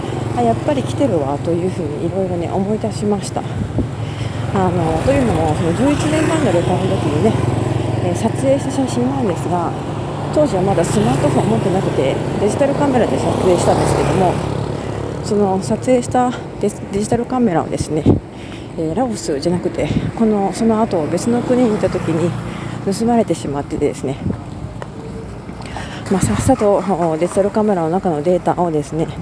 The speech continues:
パソコンがどこかに、えー、移動しておけばよかったんですが、データは入ったままカメラを盗まれてしまったので、当時のね、写真とかがね、ほとんど残ってないんですね。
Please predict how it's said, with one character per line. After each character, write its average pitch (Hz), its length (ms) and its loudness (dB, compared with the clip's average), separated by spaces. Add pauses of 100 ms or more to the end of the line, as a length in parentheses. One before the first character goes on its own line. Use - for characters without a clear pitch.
(400)
パ 196 80 -4
ソ - 140 -4
コ 190 100 -2
ン 196 80 0
が 190 60 2
ど 202 100 0
こ 185 120 2
か - 140 2
に、 180 200 4 (540)
え 139 440 -4
ー、 185 80 -2
移 180 40 2
動 175 320 0
し - 100 -10
て 220 140 4
お - 20 -2
け 220 140 -4
ば 214 80 -2
よ 214 80 2
か 220 80 2
っ - 20 0
た 175 160 0
ん 156 40 2
で 156 40 0
す - 160 -2
が、 190 100 4 (1300)
デ 208 120 6
ー - 20 2
タ 196 140 6
は 190 80 4
入 240 120 -2
っ 233 40 -6
た 190 100 -2
ま 196 80 2
ま 196 180 0 (400)
カ 214 80 2
メ 180 80 2
ラ 170 120 4
を - 20 4
盗 156 240 0
ま 185 100 6
れ - 60 0
て - 80 -2
し 180 140 0
ま 151 100 2
っ - 40 -2
た 160 100 0
の 151 120 0
で、 151 200 2 (680)
当 294 160 6
時 190 80 4
の 143 120 2
ね、 156 240 0
写 190 80 -4
真 220 240 2
と - 80 6
か 220 80 4
が - 160 0
ね、 - 80 -2
ほ - 180 4
と 262 120 0
ん 262 60 2
ど 220 80 2
残 220 220 2
っ - 20 2
て - 140 4
な - 80 6
い - 60 4
ん - 80 0
で - 40 2
す - 120 -4
ね。 - 320 -10